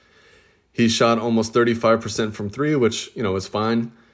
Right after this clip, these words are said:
but he also shot less than thirty-five percent from two, including a paltry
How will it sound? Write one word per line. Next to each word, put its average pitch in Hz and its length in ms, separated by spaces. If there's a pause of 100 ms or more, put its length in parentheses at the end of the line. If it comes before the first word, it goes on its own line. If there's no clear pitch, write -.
(300)
but 107 140
he 107 80
also 131 240
shot 113 540
less 135 240
than 113 240
thirty-five 117 500
percent 104 380
from 98 160
two, 143 440
including 120 520
a 113 60
paltry 127 720